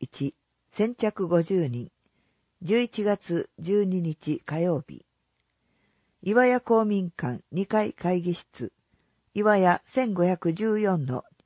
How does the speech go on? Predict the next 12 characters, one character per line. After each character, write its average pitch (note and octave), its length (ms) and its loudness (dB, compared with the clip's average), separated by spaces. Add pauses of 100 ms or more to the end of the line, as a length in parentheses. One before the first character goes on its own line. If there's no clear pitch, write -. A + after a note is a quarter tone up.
(320)
十 F3 200 -2
八、 - 480 -10 (560)
先 A#3+ 260 0
着 G#3 360 -2
五 E3+ 160 4
十 F3 260 -2
人。 C3 220 -8 (600)
十 G#3 160 6
一 A#3+ 200 -2
月 G#3 460 -2
十 E3+ 220 -2
四 C#3+ 180 0